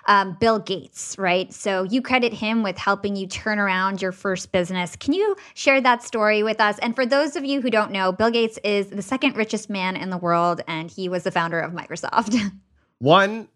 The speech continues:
Speaker 2: awesome that, you know, you did your homework and research. Two, wow, I can't believe that that's even a caveat now that people don't know who Bill Gates is. I
Speaker 1: Well,
Speaker 2: get
Speaker 1: maybe younger people don't know.
Speaker 2: No,
Speaker 1: I
Speaker 2: I
Speaker 1: have
Speaker 2: mean,
Speaker 1: some
Speaker 2: it
Speaker 1: younger
Speaker 2: makes sense.
Speaker 1: listeners.
Speaker 2: I, it makes sense. It's just how much the world has changed.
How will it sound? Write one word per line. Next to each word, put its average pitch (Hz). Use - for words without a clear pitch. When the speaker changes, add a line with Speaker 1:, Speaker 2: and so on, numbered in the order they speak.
Speaker 2:
awesome 180
that, 156
you 156
know, 143
you 151
did 151
your 151
homework 160
and 147
research. 165
Two, 214
wow, 170
I 151
can't 185
believe 175
that 139
that's 151
even 156
a 147
caveat 147
now 123
that 117
people -
don't 131
know 139
who 135
Bill 131
Gates 139
is. 277
I 254
Speaker 1:
Well, 269
Speaker 2:
get 254
Speaker 1:
maybe 302
younger 240
people 220
don't 196
know. 196
Speaker 2:
No, 214
Speaker 1:
I 220
Speaker 2:
I -
Speaker 1:
have 196
Speaker 2:
mean, 214
Speaker 1:
some 214
Speaker 2:
it 208
Speaker 1:
younger 220
Speaker 2:
makes 196
sense. 254
Speaker 1:
listeners. 175
Speaker 2:
I, 175
it 190
makes 214
sense. 220
It's 147
just 165
how 151
much 156
the 143
world 143
has 139
changed. 147